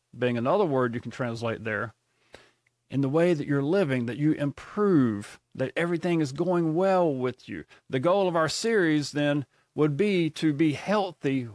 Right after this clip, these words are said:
wealthy, and wise. And again, wealthy does not always mean financially rich, as we might say.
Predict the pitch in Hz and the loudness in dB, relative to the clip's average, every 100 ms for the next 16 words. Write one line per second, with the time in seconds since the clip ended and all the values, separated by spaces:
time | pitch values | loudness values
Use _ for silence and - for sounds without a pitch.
0 | - - 180 185 151 135 120 113 - 127 | -14 -2 0 0 -2 -4 -6 -8 -12 -8
1 | 123 135 180 131 98 110 127 123 151 160 | -8 -6 -2 -2 -2 -4 -4 -2 -2 -2
2 | 113 147 185 - 180 151 160 147 180 - | 0 -2 0 0 0 2 0 0 -2 -2
3 | 156 190 185 170 165 151 156 190 156 147 | 0 2 2 4 2 2 0 0 0 0
4 | 147 - _ _ _ 127 135 131 156 170 | -4 -10 _ _ _ -8 -4 0 2 0
5 | - 120 120 117 - 113 156 - - - | -2 -2 0 -2 -6 -4 -2 -2 -8 -8
6 | 123 113 117 107 98 - 180 - | -8 -8 -8 -6 -8 -6 -6 -6